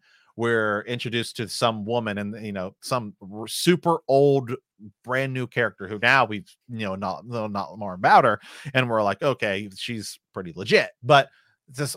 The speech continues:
old woman who's so old, she seems older than old Dan. So it's like, but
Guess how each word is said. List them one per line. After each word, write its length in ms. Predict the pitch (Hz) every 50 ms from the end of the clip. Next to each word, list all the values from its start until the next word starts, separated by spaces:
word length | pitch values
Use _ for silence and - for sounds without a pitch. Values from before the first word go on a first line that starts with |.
| - _
old 360 | - 156 165 170 165 165 143 120
woman 300 | 123 131 135 139 139 113
who's 180 | 113 104 -
so 200 | - - - 160
old, 380 | 165 170 151 151 143 143 143 139
she 100 | - -
seems 220 | - 135 127 98 113
older 200 | 107 117 120 120
than 140 | 110 104
old 180 | 104 104 104 87
Dan. 300 | 113 110 107 104 95 90
So 140 | - 107 101
it's 120 | 101 -
like, 240 | 113 104 101 101 _ _ _ _ _ _ _ _ _ -
but 340 | 113 131 170 160 143 135